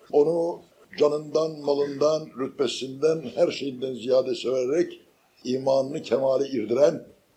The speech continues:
kıyamet gününe inanan, Hakk'ın cennetine talip, rızasına rağip, cemaline aşık olanlar.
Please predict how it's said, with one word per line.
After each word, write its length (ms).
kıyamet 520
gününe 340
inanan, 440
Hakk'ın 440
cennetine 580
talip, 500
rızasına 600
rağip, 440
cemaline 520
aşık 340
olanlar. 360